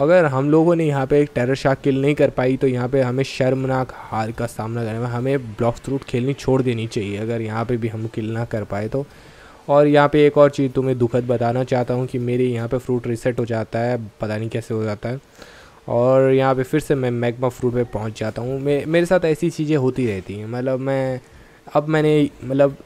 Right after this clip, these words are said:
surprise होना छोड़ दिया, Surprise नहीं shock, Surprise तो खुश करने को बोलते हैं। तो यहाँ पे मैंने shock होना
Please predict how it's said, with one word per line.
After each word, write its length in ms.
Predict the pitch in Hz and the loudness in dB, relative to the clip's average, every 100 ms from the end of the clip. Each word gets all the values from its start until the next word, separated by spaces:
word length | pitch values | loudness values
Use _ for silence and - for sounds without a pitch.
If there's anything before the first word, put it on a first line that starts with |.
| - | -4
surprise 480 | 147 - 143 160 147 | -2 2 4 6 4
होना 180 | 143 | 2
छोड़ 280 | 147 - 120 | 0 -2 -2
दिया, 120 | 104 | -2
Surprise 540 | 101 - - 123 135 131 | -6 -6 -4 0 0 0
नहीं 100 | 117 | -2
shock, 320 | - 98 98 - - - | -4 -4 -4 -10 -12 -10
Surprise 340 | - 113 - | -6 -6 -4
तो 60 | 127 | -6
खुश 280 | - 123 | -2 -4
करने 260 | - 110 110 | -2 -6 -4
को 100 | 104 | -4
बोलते 340 | 95 98 - | -4 -6 -6
हैं। 100 | 107 - - - - - - - | -10 -12 -18 -18 -18 -20 -6 4
तो 160 | 135 | 6
यहाँ 280 | 131 143 147 | 6 8 6
पे 280 | 147 156 160 | 8 6 6
मैंने 300 | 151 151 156 | 4 4 2
shock 360 | - 170 165 - | 4 4 4 2
होना 200 | 147 | 0